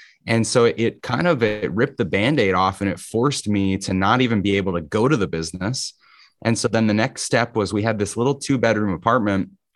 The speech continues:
One of the bedrooms was my office. The other one was our room.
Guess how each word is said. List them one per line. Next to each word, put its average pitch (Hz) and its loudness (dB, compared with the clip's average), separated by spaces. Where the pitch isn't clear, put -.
One 107 2
of 120 2
the 113 4
bedrooms 107 2
was 98 -4
my 87 0
office. 147 2
The 110 2
other 104 4
one 104 2
was 92 -2
our 107 2
room. 101 0